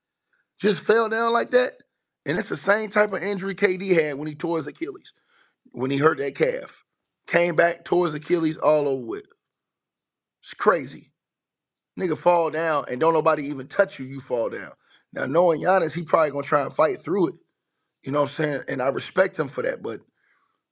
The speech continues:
I mean, that, that shit was scary, man. But Dar-, but back to Darvin Ham and the Lakers, man, I'm just telling y'all what the truth is, bro.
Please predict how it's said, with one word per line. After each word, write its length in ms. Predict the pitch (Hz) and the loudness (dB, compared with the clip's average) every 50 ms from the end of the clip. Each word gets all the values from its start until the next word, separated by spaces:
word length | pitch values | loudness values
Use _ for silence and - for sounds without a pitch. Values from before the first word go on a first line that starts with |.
| _ _ - | _ _ -4
I 80 | 226 | -2
mean, 340 | 156 147 139 127 123 120 - - | -2 -2 -2 -4 -6 -6 0 2
that, 260 | 147 165 156 156 - | 2 2 2 0 0
that 180 | - 165 165 170 | 2 2 2 2
shit 200 | - - 147 123 | -2 -6 -8 -8
was 100 | 127 - | -8 -6
scary, 380 | - - 160 147 127 - 113 | -2 0 2 2 0 -2 -6
man. 240 | 117 110 107 107 110 117 | -8 -10 -12 -10 -8 -8
But 160 | 120 117 - _ _ 131 | -10 -10 -10 _ _ 0
Dar-, 240 | 120 156 175 190 - - | 2 4 4 4 4 2
but 160 | 156 143 123 | 0 2 4
back 180 | 151 185 202 190 | 4 2 2 0
to 80 | 175 156 | 0 2
Darvin 320 | 165 175 175 156 147 139 | 2 4 4 2 0 -2
Ham 320 | 143 165 185 196 196 - - _ _ _ _ _ _ _ _ _ _ _ _ _ - | 0 0 0 0 -2 -6 -10 _ _ _ _ _ _ _ _ _ _ _ _ _ -4
and 140 | 151 147 | -2 0
the 60 | 143 127 | 2 2
Lakers, 500 | 160 196 196 180 - 202 202 196 - - _ _ _ _ _ _ _ _ _ _ _ _ _ _ _ - | 4 2 2 2 -2 -6 -6 -8 -12 -18 _ _ _ _ _ _ _ _ _ _ _ _ _ _ _ -6
man, 480 | 117 131 139 139 139 139 143 143 135 - _ _ _ _ _ _ _ _ - | -2 0 2 2 2 0 -2 -8 -16 -20 _ _ _ _ _ _ _ _ -10
I'm 140 | 135 131 131 | -10 -8 -8
just 160 | 127 120 - | -8 -6 -2
telling 240 | - 123 113 113 120 | -2 -2 -2 -2 -4
y'all 180 | 123 120 120 117 | -4 -4 -4 -6
what 120 | 113 104 | -10 -12
the 40 | - | -14
truth 300 | - - - 78 76 - | -14 -14 -14 -16 -14 -14
is, 180 | - - - | -14 -14 -14
bro. 320 | 135 - - 58 57 53 | -14 -16 -16 -14 -16 -16